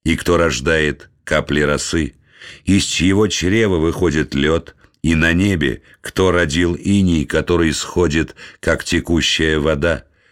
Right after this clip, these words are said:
Лице нечестивца кто устрашает? Познал ли ты союз Плеяд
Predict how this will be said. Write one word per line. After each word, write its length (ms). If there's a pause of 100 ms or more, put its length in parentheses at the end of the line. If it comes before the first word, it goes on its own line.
(440)
Лице 500
нечестивца 1080 (280)
кто 380
устрашает? 1040 (500)
Познал 520
ли 120
ты 180
союз 460
Плеяд 680